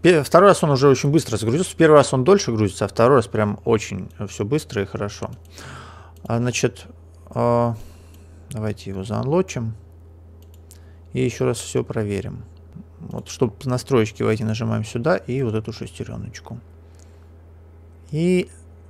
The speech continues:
сверху, да, network. Wi-Fi. Во. Вирт Wi-Fi. Все. Да.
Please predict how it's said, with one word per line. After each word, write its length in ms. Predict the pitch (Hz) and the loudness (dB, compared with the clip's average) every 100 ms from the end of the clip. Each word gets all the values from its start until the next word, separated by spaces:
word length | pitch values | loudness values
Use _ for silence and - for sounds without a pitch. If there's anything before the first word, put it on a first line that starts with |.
| - | -20
сверху, 840 | - - 127 120 120 110 110 - | -18 -10 -6 -4 -2 -2 -6 -8
да, 180 | 107 107 | -4 -4
network. 600 | 101 110 113 151 180 - - - - - - - - - - - - - - - - - - | -4 -6 -4 -2 -4 -6 -18 -20 -20 -20 -20 -20 -20 -20 -20 -20 -20 -20 -20 -20 -20 -20 -8
Wi-Fi. 560 | 123 113 - 139 160 180 - - - - - - - - - - - - - - - | -4 -4 -2 0 0 -2 -8 -20 -20 -20 -20 -20 -20 -20 -20 -20 -20 -20 -20 -20 -16
Во. 340 | 123 110 107 107 - - - - - - - - - - - - - - - - - - - - - - - - - - - - - - - - - - - - | -6 -4 -4 -6 -12 -20 -20 -20 -20 -20 -20 -20 -20 -20 -20 -20 -20 -20 -20 -20 -20 -20 -20 -20 -20 -20 -20 -20 -20 -20 -20 -20 -20 -20 -20 -20 -20 -20 -20 -4
Вирт 260 | 151 165 | -4 -2
Wi-Fi. 560 | 117 101 - 110 104 107 - - - - - - - - - - - - - - - - - - - - - - - - | -4 -6 -6 -8 -8 -8 -12 -20 -20 -20 -20 -20 -20 -20 -20 -20 -20 -20 -20 -20 -20 -20 -20 -20 -20 -20 -20 -20 -20 -18
Все. 540 | - - 127 120 110 110 - - - - - - | -12 -6 -4 -2 -2 -6 -10 -20 -20 -20 -20 -6
Да. 240 | 127 135 | 2 2